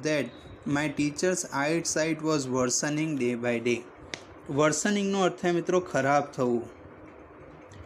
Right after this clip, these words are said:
મારા શિક્ષકની જે આંખો હતી, મિત્રો, આંખોની દ્રષ્ટિ હતી, એ ધીરે ધીરે નબળી પડતી જતી હતી.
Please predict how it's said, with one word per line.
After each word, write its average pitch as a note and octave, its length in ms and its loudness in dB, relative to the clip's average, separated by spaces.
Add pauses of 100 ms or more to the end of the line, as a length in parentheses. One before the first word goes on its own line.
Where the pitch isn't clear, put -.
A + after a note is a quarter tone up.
(380)
મારા D#3 280 4
શિક્ષકની F3+ 760 2
જે G3 280 2
આંખો C#3+ 560 4
હતી, E3+ 240 4
મિત્રો, C#3 360 2
આંખોની C#3+ 680 2
દ્રષ્ટિ D3+ 540 0
હતી, C#3+ 420 0 (960)
એ F#3+ 100 6
ધીરે D3 400 4
ધીરે F3 340 4
નબળી C#3+ 500 4
પડતી C#3 440 0
જતી B2 340 -2
હતી. A#2 340 -4